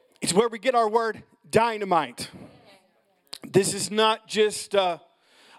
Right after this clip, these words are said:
a little firework. This is heavy-duty Thunder Over Louisville fireworks. Dynamite power. When you get the Holy Spirit, you get power. Not, not just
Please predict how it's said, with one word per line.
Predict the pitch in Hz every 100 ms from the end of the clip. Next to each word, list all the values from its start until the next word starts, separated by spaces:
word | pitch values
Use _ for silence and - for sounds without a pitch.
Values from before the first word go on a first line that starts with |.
| -
a |
little | 151 185 240 233 - _ _ _ _ _ _
firework. | - - 247 220 170 160 139 - - _ _ _ _ -
This | 214 196
is | 170 - _ _
heavy-duty | - 233 226 220 202 226 220 214 196 _ _ _ _ _ _ _ _ _ _ -
Thunder | 247 214 208
Over | 202 190
Louisville | 202 196 170 175 160 -
fireworks. | - 247 208 170 147 131 - - - - _ _ - _ _ _ _ _ -
Dynamite | 185 247 220 196 185 262 277 -
power. | 226 170 123 - _ _ _ 220 _ _ - - - -
When | - 185
you | 220 254
get | 285
the | 277
Holy | 226 254 240
Spirit, | 180 - 277 285 233 -
you | 190 208 262
get | 208 254 247 _ _
power. | 220 240 226 202 147 160
Not, | 214 220 208
not | 226 247
just | 247 247